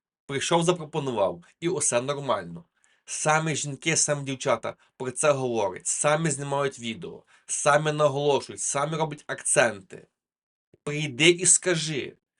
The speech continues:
прийди, запропонуй, і я погоджуся. Ось і все.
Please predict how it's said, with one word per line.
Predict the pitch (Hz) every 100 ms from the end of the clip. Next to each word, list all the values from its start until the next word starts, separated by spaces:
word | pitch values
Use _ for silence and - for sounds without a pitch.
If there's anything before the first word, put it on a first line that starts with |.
| _ -
прийди, | 147 139 165
запропонуй, | 170 175 165 170 175 170 135 117
і | 135
я | 127
погоджуся. | 131 160 151 196 151 107 - - - _ _ _ _ _ _ _ _ _ _ _ _ _ _ _
Ось | 117 120 -
і |
все. | 151 - 185